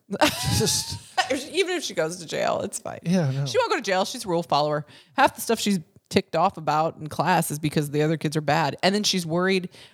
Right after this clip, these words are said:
Speaker 1: that the teacher, if she's even nice to those kids or, or polite,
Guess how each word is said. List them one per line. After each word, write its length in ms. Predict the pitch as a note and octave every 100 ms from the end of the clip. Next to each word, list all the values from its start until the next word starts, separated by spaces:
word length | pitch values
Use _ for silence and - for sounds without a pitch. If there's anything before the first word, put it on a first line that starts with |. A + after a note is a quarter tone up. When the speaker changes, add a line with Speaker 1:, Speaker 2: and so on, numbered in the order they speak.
| -
Speaker 1:
that 140 | F3+
the 60 | F3
teacher, 540 | - G#3 - F3 D#3 -
if 80 | E3
she's 260 | - F#3
even 380 | F#3+ E3+ D3+ C#3+ - _ _ _ _
nice 420 | F3 F#3 G3 G3 -
to 120 | A#3
those 260 | F3 D#3 C#3+
kids 680 | - D3 C#3 C3 D3 D#3 - _ _ _ _ -
or, 220 | F#3 F3 -
or 160 | F#3
polite, 680 | - - F3 C#3+ F#3 C#3+